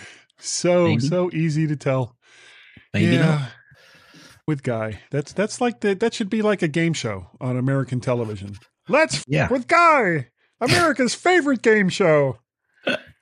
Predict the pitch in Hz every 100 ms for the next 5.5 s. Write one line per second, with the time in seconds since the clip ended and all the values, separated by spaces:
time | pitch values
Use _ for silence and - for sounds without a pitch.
0 | _ _ _ _ _ _ - 160 165 -
1 | 175 160 151 143 160 165 151 147 147 139
2 | 147 143 135 127 147 135 127 - 131 127
3 | 123 110 135 110 - - _ _ _ _
4 | _ _ _ _ _ _ _ _ _ _
5 | _ _ - -